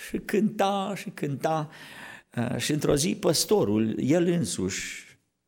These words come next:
a venit și l-a întrebat: "Băi, uncheașule, cum de ești așa de vesel? Și mereu ești vesel și mereu cânți." Și el se uită la păstor și spune: "Frate,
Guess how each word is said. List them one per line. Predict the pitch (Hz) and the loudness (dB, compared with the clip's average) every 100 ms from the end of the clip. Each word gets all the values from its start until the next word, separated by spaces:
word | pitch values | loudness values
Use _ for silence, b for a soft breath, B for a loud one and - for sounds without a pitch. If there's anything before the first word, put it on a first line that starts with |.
| _ _ _ _ _ | _ _ _ _ _
a | 208 | -4
venit | 359 349 | -4 -4
și | - | -4
l-a | 277 | -4
întrebat: | 302 - 208 208 - - _ _ _ _ _ _ - - - | -4 -2 -2 -4 -8 -16 _ _ _ _ _ _ -20 -14 0
"Băi, | 403 302 | 2 2
uncheașule, | 160 135 113 107 98 | 2 2 2 0 0
cum | - - 277 | -4 -4 2
de | 156 | 4
ești | 131 110 104 | 4 4 0
așa | 98 95 | 0 0
de | 90 | 0
vesel? | 87 90 - 101 | -2 -4 -6 -4
Și | - | -2
mereu | 302 403 415 | 0 4 6
ești | 392 208 | 6 4
vesel | 220 202 - 175 | 2 0 2 0
și | 170 | 2
mereu | 180 170 156 | 4 4 2
cânți." | - 87 92 - B B B B B B B B B | 0 -2 -4 -8 B B B B B B B B B
Și | - - | -6 0
el | 151 | 2
se | - | 4
uită | 127 120 110 | 4 4 2
la | 104 98 - - - - | 2 2 -2 -8 -20 -10
păstor | - 98 - 101 101 | -6 -4 0 0 0
și | 98 | -2
spune: | 90 - 98 92 92 95 - | -6 -2 0 0 -2 -6 -14
"Frate, | - 120 113 104 95 107 | -4 -2 0 -4 -4 -10